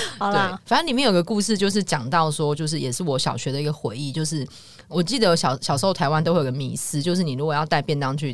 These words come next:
Speaker 2: 就是隔天都蒸便当嘛，那带便当之前你要把便当放冷。然后有个晚上我刚好走进了，因为我们家是三代同堂大家族，然后走进阿嬷家的厨房要倒水，然后刚好发现的就是一整排的便当在散热，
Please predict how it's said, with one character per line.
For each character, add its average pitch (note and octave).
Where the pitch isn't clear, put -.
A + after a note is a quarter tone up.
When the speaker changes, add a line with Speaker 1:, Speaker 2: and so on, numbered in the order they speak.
Speaker 2:
就 E3
是 D3+
隔 E3
天 E3
都 D#3
蒸 D3+
便 C3
当 -
嘛， -
那 F3+
带 F3+
便 E3
当 D3
之 D3
前 B2+
你 B2+
要 C#3+
把 C3+
便 B2+
当 C3
放 C3+
冷。 -
然 F3+
后 C#4
有 G3
个 E3+
晚 C#3+
上 E3+
我 C3+
刚 D3
好 C3
走 A#2
进 D3
了， -
因 -
为 F#3
我 E3+
们 C#3+
家 C#3
是 D3
三 C#3
代 C#3+
同 C3
堂 C3+
大 C3+
家 B2+
族， -
然 C#3
后 D3+
走 D3
进 D3
阿 C#3
嬷 C#3+
家 C3
的 B2+
厨 A#2+
房 B2
要 B2+
倒 C3
水， -
然 D#3+
后 E3+
刚 G3
好 F#3+
发 C3+
现 D3+
的 B2+
就 C#3+
是 D3
一 A#2
整 B2
排 A#2
的 C3+
便 C#3+
当 C3+
在 B2+
散 -
热， C3+